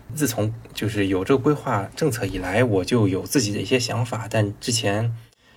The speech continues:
本台也没开嘛，也没机会找这个话题。嗯，然后这次呢，我又挺想去聊一下最开始规划的这个政策的必要性。呃，我知道像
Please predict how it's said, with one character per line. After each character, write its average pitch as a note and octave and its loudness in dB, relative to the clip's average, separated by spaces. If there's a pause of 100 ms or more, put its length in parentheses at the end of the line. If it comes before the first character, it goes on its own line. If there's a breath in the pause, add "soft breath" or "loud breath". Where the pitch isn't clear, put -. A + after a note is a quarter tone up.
(160 loud breath)
本 G#2+ 4
台 A#2 4
也 G#2+ 8
没 G2 4
开 C3+ 0
嘛， A#2+ -2 (120)
也 A2+ -6
没 G2+ 0
机 A2+ 2
会 B2+ 2
找 A#2 -4
这 - -2
个 A#2 2
话 - -10
题。 - -12 (580 loud breath)
嗯， A2 6
然 G#2 2
后 A2+ 8
这 A#2 6
次 - 2
呢， G2+ 6
我 F#2+ 2
又 C#3 6
挺 A#2 2
想 A#2 6
去 A2+ 0
聊 G2 0
一 - 2
下 A2+ 2
最 G#2+ 0
开 G#2+ -2
始 A2+ -4
规 B2+ 2
划 B2 2
的 - -6
这 - -8
个 - -4
政 D3 0
策 A2 -2
的 G2+ -2
必 - -2
要 - 0
性。 - -4 (920 loud breath)
呃， G2 0
我 A2 2
知 C#3 2
道 A#2 4 (640)
像 G#2 0